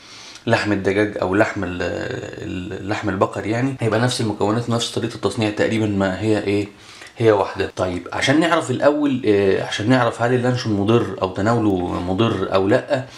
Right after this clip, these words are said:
لازم نعرف هو اصلًا بيتكون من ايه. اللانشون بيتكون من، طبعًا عشان نبقى عارفين نمره واحد كده، ان، ان اللانشون وجميع مصنعات اللحوم بتستخدم لحوم برازيليه مجمده،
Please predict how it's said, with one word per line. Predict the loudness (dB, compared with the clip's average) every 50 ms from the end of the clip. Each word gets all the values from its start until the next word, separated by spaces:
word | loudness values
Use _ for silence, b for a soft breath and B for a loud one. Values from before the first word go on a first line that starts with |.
| B B B B B B B 2
لازم | 4 4 4 4 2 2 2
نعرف | 2 4 4 2 2 0 -6 -4 0
هو | 2 4 4 4 4 2 -4
اصلًا | -6 -6 -2 -2 0 0 2
بيتكون | 0 0 -2 2 2 2 2 2 2
من | 0 0 0 0
ايه. | -2 -4 -6 -10 -14 -16 -18 -14 -6 -2 2
اللانشون | 4 4 4 2 0 2 2 2 2
بيتكون | 2 0 -2 0 0 2 4 4 6 6
من، | 6 6 6 4
طبعًا | 2 2 2 2 0 0 -2 -2 -4
عشان | -6 -4 -2 0 0 0
نبقى | 0 0 0 0
عارفين | 0 -2 -2 2 2 2 2 0 -2 -2
نمره | 0 2 4 4
واحد | 2 2 0 -2 0
كده، | 2 2 2 2 0 0
ان، | -2 -2 -2
ان | -2 0 0 0 0 0
اللانشون | 0 2 2 2 2 2 2 0 0
وجميع | 2 2 2 2 2 0 0
مصنعات | -2 -2 -2 0 0 0 0 0 -2 -2
اللحوم | -2 -2 0 0 0 2 2 2
بتستخدم | 0 -2 -4 -6 0 0 0 0 0 -2 0 0
لحوم | 0 0 0 0 0 2
برازيليه | 2 2 2 2 0 0 2 4 4 4
مجمده، | 2 0 0 0 0 -2 -4 -6